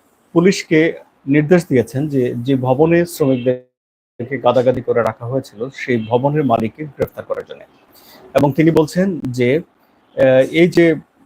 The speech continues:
ঘটনাটি ঘটলো এই ঘটনাটি হলো ভবন মালিকের লোভের ফলাফল হিসেবে সে দেশের স্বরাষ্ট্রমন্ত্রী,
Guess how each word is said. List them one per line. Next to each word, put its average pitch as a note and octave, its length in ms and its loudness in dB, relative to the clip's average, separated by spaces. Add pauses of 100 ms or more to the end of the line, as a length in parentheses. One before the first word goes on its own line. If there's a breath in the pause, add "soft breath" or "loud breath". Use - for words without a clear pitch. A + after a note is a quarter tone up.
ঘটনাটি C#3 400 -2
ঘটলো C#3+ 420 0
এই C3+ 120 0
ঘটনাটি B2+ 500 -4
হলো C3 300 0 (240)
ভবন D#3+ 380 2
মালিকের A2+ 480 -2 (600)
লোভের C3 560 2 (680)
ফলাফল C#3 420 2
হিসেবে C3 460 -6 (300)
সে - 180 -2
দেশের C#3+ 260 -2
স্বরাষ্ট্রমন্ত্রী, - 760 -4